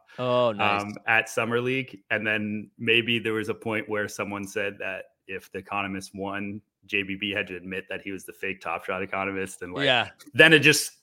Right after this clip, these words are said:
Speaker 2: the, the conversation sprung,
Speaker 1: Spiral.
Speaker 2: being like, like, "No." And that, and it was like, "Pack Rip, do you know who it is?" Like, everyone was like, everyone really wants to know who it is, and it seems no one knows, um,
Speaker 1: That's funny.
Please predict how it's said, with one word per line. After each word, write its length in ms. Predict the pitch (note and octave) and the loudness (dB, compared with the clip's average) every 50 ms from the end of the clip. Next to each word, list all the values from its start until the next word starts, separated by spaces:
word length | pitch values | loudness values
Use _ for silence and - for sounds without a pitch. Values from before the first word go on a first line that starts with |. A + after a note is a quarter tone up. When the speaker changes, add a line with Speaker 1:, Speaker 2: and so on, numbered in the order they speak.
| _ _ | _ _
Speaker 2:
the, 160 | - C#3 C#3 | 6 8 8
the 140 | A#2 B2 C3 | 8 6 6
conversation 640 | - D3 C3+ C3 B2 - B2 B2 A#2+ - B2+ B2 | 8 8 8 8 4 2 2 2 2 2 0 -2
sprung, 480 | A#2 - - - A2 G#2 G#2+ A2 A2 G#2 | -2 -2 -2 2 2 4 4 4 2 0
Speaker 1:
Spiral. 140 | - A2 G#2+ | 0 0 0
Speaker 2:
being 160 | G#2+ G#2 G#2+ | 0 0 0
like, 360 | G2+ G2 G2 G2 G2 - - - - _ _ - - - - - _ _ - | 0 0 0 0 -2 -4 -8 -16 -20 _ _ -20 -20 -20 -20 -20 _ _ -4
like, 280 | G#2+ G#2+ - - - _ _ _ _ _ _ _ _ _ _ _ | -4 -4 -4 -8 -16 _ _ _ _ _ _ _ _ _ _ _
"No." 440 | - A2+ B2 B2 B2+ B2 B2+ A#2+ - - | -4 -2 0 2 6 6 6 4 4 0
And 140 | B2 B2+ B2 | 2 4 4
that, 180 | A2 A#2 B2 | 4 2 2
and 180 | A#2+ A2+ G#2 G2 | -2 -6 -4 -4
it 40 | G#2+ | -4
was 140 | G#2 G2+ G#2+ | -4 -4 -4
like, 180 | F#2+ F#2 - - _ - - _ _ _ _ _ _ _ _ _ | -4 -6 -8 -10 _ -20 -20 _ _ _ _ _ _ _ _ _
"Pack 240 | - B2 A2+ G#2 - - | 2 4 4 4 4 2
Rip, 140 | G#2 F2+ | -2 -2
do 80 | - G#2+ | -2 -2
you 80 | A2 A2+ | 0 2
know 140 | B2 A#2+ | 2 4
who 80 | A2+ B2+ | 4 2
it 80 | A2+ A#2 | 2 2
is?" 140 | A#2 A2 | 2 2
Like, 120 | A2+ G#2 G2+ | 2 0 2
everyone 380 | A#2 A#2+ B2+ C3 C3 C3 B2+ | 2 2 4 4 4 4 4
was 240 | A2+ A2 A2 G2 - | 2 2 0 0 0
like, 340 | A2 G2+ F#2+ F#2 F#2 - - _ | -2 -2 -2 -2 -6 -10 -6 _
everyone 420 | A#2 C3+ D3 E3 F#3 F#3 E3+ D3 A2+ | 4 6 8 8 8 6 6 4 6
really 200 | C3 C#3 C#3 C3+ | 6 6 6 6
wants 260 | B2+ C3 B2+ B2 - | 6 4 2 2 2
to 40 | B2 | -2
know 140 | A#2+ A2+ A2 | -2 0 0
who 100 | A#2+ A#2 | 0 0
it 100 | A2 G#2+ | 2 4
is, 220 | A2+ A#2+ C3 A2 | 4 2 2 2
and 100 | A2 G#2 | 0 -4
it 80 | G#2 - | -4 -6
seems 300 | - - A2+ A2 G2+ G2+ | -4 -4 -4 -2 -2 -2
no 140 | G#2 G2+ G2+ | -2 -2 -2
one 160 | G2+ G2+ G2 | -2 -4 -4
knows, 500 | G2 G2 G2 F#2+ F#2 F#2 F#2 - - _ _ _ _ _ _ _ _ _ _ _ - | -4 -4 -4 -4 -4 -6 -10 -14 -18 _ _ _ _ _ _ _ _ _ _ _ -10
um, 200 | F2+ F2 F2 F2 | -8 -8 -6 -6
Speaker 1:
That's 200 | B2+ C3 B2 - | -8 -8 -10 -10
funny. 380 | - - B2 A#2 A2+ A2 A2 G2+ | -6 -4 -2 -2 -2 -2 -4 -6